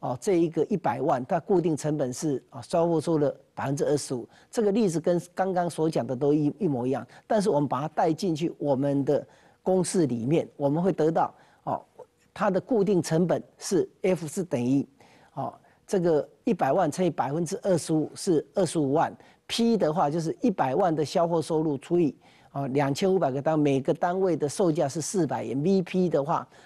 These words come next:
是四百元乘以百分之五十等于两百，这些都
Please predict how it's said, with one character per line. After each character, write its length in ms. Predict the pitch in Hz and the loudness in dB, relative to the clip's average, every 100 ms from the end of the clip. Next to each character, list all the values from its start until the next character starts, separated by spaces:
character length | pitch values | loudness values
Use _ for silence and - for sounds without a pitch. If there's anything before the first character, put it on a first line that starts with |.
| - | -16
是 300 | - 185 135 - | -2 0 0 -4
四 300 | - 240 175 | -4 0 0
百 160 | 131 | 0
元 140 | 139 143 | -2 -2
乘 120 | 180 | -2
以 40 | |
百 200 | 143 117 | -2 -2
分 140 | 139 147 | -2 -4
之 220 | 160 156 | -2 -2
五 160 | 120 | -2
十 240 | 120 110 104 _ | -6 -10 -12 _
等 140 | 139 | -4
于 60 | 139 | -2
两 240 | 135 135 156 | 0 -2 -2
百， 180 | 110 - | -6 -8
这 180 | - 160 | -2 0
些 140 | 170 | 0
都 200 | 165 180 | 0 -2